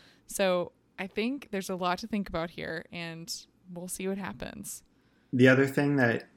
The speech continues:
Speaker 2: that you made me think of is that release dates for films are made so far in advance,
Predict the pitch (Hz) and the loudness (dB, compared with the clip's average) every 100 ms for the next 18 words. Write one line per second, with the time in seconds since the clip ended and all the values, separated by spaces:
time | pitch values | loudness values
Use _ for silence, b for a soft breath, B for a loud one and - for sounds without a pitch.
0 | _ - 120 113 107 104 104 110 104 107 | _ 4 4 4 2 0 -2 -2 -2 -2
1 | 98 - 113 104 98 - 101 98 - - | -2 -2 0 0 -2 -2 0 0 -6 -14
2 | b b b _ _ - 131 135 151 - | b b b _ _ 4 8 10 10 8
3 | 185 185 165 123 120 123 131 120 110 110 | 6 6 2 4 8 8 8 4 2 2
4 | 110 101 - - 123 120 123 120 113 107 | 0 -4 -6 0 4 4 4 2 4 0
5 | 95 101 101 - - - | -2 -2 -2 -6 -8 -10